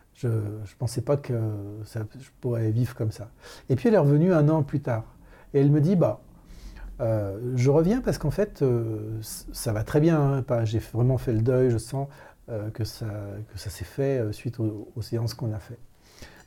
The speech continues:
Mais quand, dans la rue, je croise des femmes enceintes, j'ai un truc bizarre, j'ai une,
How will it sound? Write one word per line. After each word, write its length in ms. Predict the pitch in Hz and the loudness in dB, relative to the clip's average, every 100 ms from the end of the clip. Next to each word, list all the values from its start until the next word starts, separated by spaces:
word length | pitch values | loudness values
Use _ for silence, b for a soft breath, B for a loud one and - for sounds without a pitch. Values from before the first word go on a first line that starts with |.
| - | 0
Mais 420 | 156 175 180 - - _ _ - | 4 6 6 2 -8 _ _ -2
quand, 340 | 170 190 170 - 123 | 2 2 0 -4 0
dans 140 | 123 | 2
la 120 | 123 | 4
rue, 360 | 120 123 117 - _ | 4 2 0 -8 _
je 100 | 107 | -6
croise 340 | 104 - 127 110 | -6 0 0 2
des 120 | 107 | -2
femmes 240 | - 175 | -2 -2
enceintes, 560 | 190 - 123 170 - - b b b b _ _ _ _ - | -2 -2 -4 -6 -10 -20 b b b b _ _ _ _ -8
j'ai 200 | 180 127 | 0 2
un 120 | 147 120 | 4 2
truc 180 | - 170 | 0 0
bizarre, 460 | 143 139 123 165 | 2 4 4 2
j'ai 120 | 165 | 0
une, 80 | 127 | -2